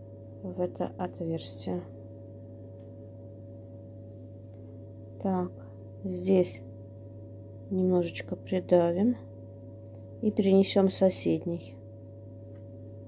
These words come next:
У катарантуса очень длинные корни, которые хорошо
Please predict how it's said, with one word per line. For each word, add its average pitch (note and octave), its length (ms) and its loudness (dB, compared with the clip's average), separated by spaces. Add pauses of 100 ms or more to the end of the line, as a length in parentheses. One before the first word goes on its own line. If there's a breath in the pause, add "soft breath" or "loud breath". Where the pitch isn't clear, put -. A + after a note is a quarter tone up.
(800 loud breath)
У G#3 40 -4
катарантуса A3+ 680 12
очень G3+ 300 8
длинные F#3+ 460 10
корни, F#3 420 8
которые F3 600 10 (1200 loud breath)
хорошо F#3+ 640 8